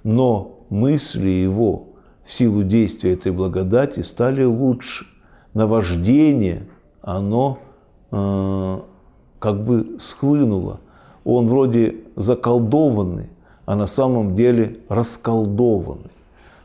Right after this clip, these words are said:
Вот. Это начался процесс излечения человека. Он превратился в дракона,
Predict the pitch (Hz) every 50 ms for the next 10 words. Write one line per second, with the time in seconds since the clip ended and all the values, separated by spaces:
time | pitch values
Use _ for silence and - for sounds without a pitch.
0 | - - 98 98 95 82 78 - - - 107 95 - 113 104 - - - - 120
1 | 110 113 - - 139 139 139 131 - 117 101 - - 110 104 - - 135 131 113
2 | - - - - 127 107 101 113 117 123 123 - - - 143 135 123 107 95 92
3 | 104 98 - - - 101 101 107 110 110 101 82 - - - - - - - -
4 | - - - - - 98 101 92 - 123 123 120 117 123 147 135 117 - - 117
5 | 107 98 113 120 113 117 - - 147 151 143 135 104 95 98